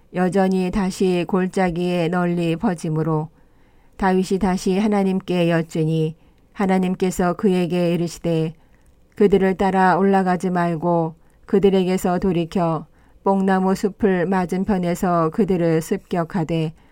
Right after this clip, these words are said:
뽕나무 숲을 꼭대기에서 누군가가 가는 소리를 내가 듣거든 나가서 싸우라. 하나님이 너보다 앞서 나아가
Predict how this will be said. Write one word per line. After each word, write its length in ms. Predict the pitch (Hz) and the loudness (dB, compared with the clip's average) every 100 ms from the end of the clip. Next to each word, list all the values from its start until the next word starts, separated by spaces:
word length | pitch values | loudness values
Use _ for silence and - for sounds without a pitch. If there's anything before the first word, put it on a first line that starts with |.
| _ _ _ _ - | _ _ _ _ -8
뽕나무 460 | 202 190 190 185 190 | -2 0 2 2 0
숲을 420 | 214 - 208 185 | 0 0 0 0
꼭대기에서 1040 | 202 190 - 180 170 175 175 - 175 165 160 _ _ _ | 0 -2 0 -2 0 0 0 -2 -2 -2 -6 _ _ _
누군가가 800 | - 185 185 196 185 180 185 180 | -2 -2 0 0 0 2 2 2
가는 460 | 160 208 185 190 190 | 0 -2 0 0 0
소리를 580 | 220 190 175 175 175 - | 0 2 2 2 0 0
내가 420 | 180 185 175 165 | 0 0 2 0
듣거든 680 | 160 165 - 156 160 156 156 - _ - | 0 -4 -2 0 0 -2 -4 -12 _ -4
나가서 680 | 180 180 180 180 175 156 147 | -2 0 0 0 0 0 0
싸우라. 640 | 185 170 151 151 151 147 - _ _ - _ | 0 0 2 2 0 -4 -16 _ _ -20 _
하나님이 560 | - 202 190 185 180 180 | -4 0 2 0 0 0
너보다 580 | 180 175 185 175 175 175 | 0 0 2 2 2 2
앞서 400 | - 175 170 190 | 0 -2 -2 -2
나아가 560 | 175 165 160 165 160 160 | 0 0 0 0 0 -2